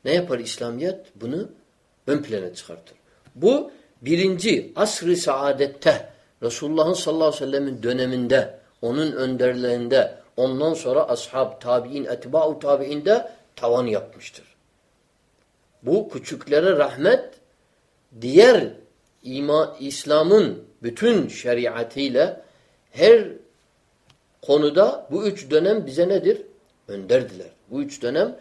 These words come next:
Resulullah'ın sallallahu aleyhi ve sellem tezkiye ettiği dönemlerdir. En güzel dönem benimdir, benim, benden sonraki dönem, benden sonraki dönem.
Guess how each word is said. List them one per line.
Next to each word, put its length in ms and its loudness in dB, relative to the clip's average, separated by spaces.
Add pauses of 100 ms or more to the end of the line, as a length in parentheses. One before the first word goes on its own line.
(200)
Resulullah'ın 460 -2
sallallahu 320 -2
aleyhi 160 -4
ve 20 -6
sellem 240 -6
tezkiye 640 -2
ettiği 540 -6 (240)
dönemlerdir. 680 0 (920)
En 280 2
güzel 420 -2
dönem 400 -4 (360)
benimdir, 600 -4 (120)
benim, 420 -6
benden 340 -2
sonraki 800 -6
dönem, 400 0
benden 320 2
sonraki 520 -2
dönem. 260 -6